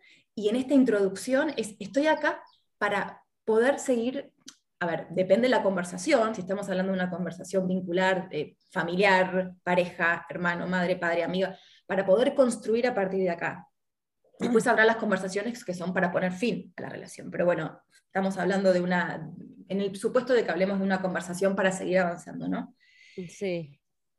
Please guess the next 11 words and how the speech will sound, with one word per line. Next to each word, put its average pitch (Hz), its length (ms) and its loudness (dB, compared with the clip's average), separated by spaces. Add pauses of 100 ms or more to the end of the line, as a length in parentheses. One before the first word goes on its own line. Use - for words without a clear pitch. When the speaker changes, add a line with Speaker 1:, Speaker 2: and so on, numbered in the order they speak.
(160)
Speaker 1:
Y 294 120 2
después, 294 400 2
Rosy, 359 340 2
esto 277 200 -4
que 208 80 -2
trajimos 254 420 0
hace 226 160 -2
un 220 100 -2
rato, 277 280 -2
que 254 200 2
es, 330 160 -4